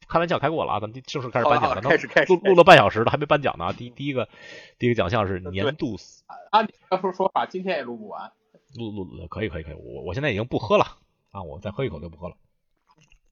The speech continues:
Speaker 1: 啊，不喝了啊！我今天已经喝了两斤半了，不喝了。哎，第一个奖项啊，年度，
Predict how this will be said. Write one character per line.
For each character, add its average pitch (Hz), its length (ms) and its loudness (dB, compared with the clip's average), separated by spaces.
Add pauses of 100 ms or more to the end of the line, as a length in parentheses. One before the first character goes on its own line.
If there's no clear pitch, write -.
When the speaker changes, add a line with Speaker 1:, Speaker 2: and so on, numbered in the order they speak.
(2250)
Speaker 1:
啊， - 300 -4
不 98 100 -12
喝 135 100 -2
了 135 80 0
啊！ 151 140 2 (1600)
我 - 80 -16
今 95 80 -10
天 113 100 -6
已 113 40 -4
经 98 80 -4
喝 - 160 -4
了 101 120 -2 (920)
两 92 160 -10
斤 139 100 -6
半 156 160 2
了， - 140 -16 (320)
不 95 80 -20
喝 98 100 -10
了。 - 100 -14 (2000)
哎， 123 400 -2
第 123 100 -6
一 147 80 -2
个 131 80 0
奖 90 160 -4
项 92 160 -6
啊， 52 220 -8 (180)
年 107 240 -10
度， 143 180 -8